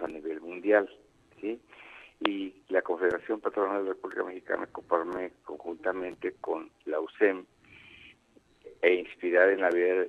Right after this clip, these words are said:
y, y obra de Don Lorenzo Servige, eh, se está impulsando el reconocimiento social, el, el, el cual tiene como propósito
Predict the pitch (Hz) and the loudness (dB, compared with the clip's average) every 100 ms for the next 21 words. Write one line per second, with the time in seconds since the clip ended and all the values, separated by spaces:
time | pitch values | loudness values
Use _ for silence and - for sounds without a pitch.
0 | - 80 80 - 85 85 90 90 82 80 | -4 -12 -12 -4 0 2 2 2 -2 -4
1 | 85 82 87 82 95 95 92 - 87 90 | -4 -4 -6 -8 -6 -6 -6 -6 -6 -8
2 | _ _ - - - - 92 95 - 104 | _ _ -2 -2 -4 0 2 0 -2 -6
3 | 101 113 101 104 101 104 101 95 85 82 | -4 -6 -2 0 2 2 2 0 -4 -6
4 | 78 82 85 85 92 - 80 - 85 87 | -8 -10 -10 -6 -8 -8 -14 -2 0 0
5 | - - - - - - 85 82 80 82 | -4 -20 -20 -20 -18 -8 -6 -6 -6 -6
6 | 82 - - - - 82 78 87 _ 85 | -8 -14 -10 -8 -8 -8 -10 -10 _ -4
7 | 87 - 98 101 117 - - 104 104 - | -2 4 6 6 2 -6 -6 -4 -4 -2
8 | 95 85 80 85 - - 92 - 98 _ | 0 0 -2 -6 -8 2 2 2 -14 _
9 | 117 120 | 4 4